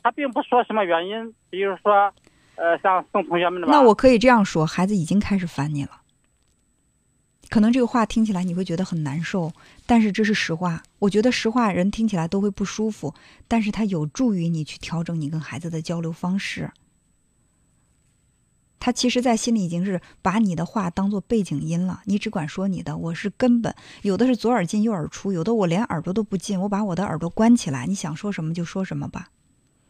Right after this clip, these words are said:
Speaker 2: 效果没达到。
Speaker 1: 但是他答应我，比如说去送学生吧，再一次，比如说学生来了，他还没有去送人家。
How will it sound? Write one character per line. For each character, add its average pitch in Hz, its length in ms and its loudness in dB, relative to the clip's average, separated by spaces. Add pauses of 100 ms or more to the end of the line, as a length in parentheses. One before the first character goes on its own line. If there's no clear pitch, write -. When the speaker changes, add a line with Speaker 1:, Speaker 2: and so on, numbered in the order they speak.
(720)
Speaker 2:
效 233 220 -2
果 160 140 -2
没 160 160 -4
达 147 200 -6
到。 208 320 -4 (1600)
Speaker 1:
但 247 120 -10
是 254 160 0 (220)
他 247 260 2 (360)
答 247 160 2
应 240 160 0
我， 156 320 2 (320)
比 196 80 -4
如 202 140 -2
说 208 280 2 (100)
去 180 220 -2
送 202 140 0
学 151 160 0
生 151 100 -6
吧， 139 140 0 (100)
再 233 160 0
一 208 40 -8
次， 208 280 -8
比 185 80 -4
如 196 100 -2
说 196 120 0
学 190 80 -8
生 185 180 0
来 170 140 0
了， 170 180 -2 (100)
他 - 80 -8
还 - 220 -2
没 302 120 -6
有 208 120 -8
去 - 40 -20 (140)
送 147 140 -6
人 117 160 -8
家。 117 220 -2